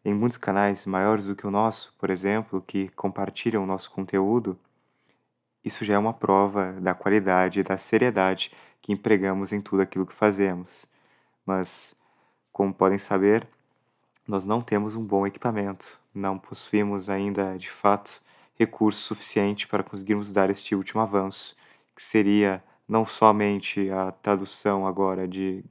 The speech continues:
conferências, como já fazemos, mas também o próximo passo,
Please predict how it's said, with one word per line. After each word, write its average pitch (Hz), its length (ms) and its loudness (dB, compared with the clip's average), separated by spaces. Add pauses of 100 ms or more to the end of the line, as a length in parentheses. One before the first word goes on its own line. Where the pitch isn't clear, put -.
(240)
conferências, 101 800 0
como 92 220 -6
já 95 140 0
fazemos, 101 720 -2 (400)
mas 113 180 -2
também 101 560 0
o 104 140 -2
próximo 98 420 -2
passo, - 540 -2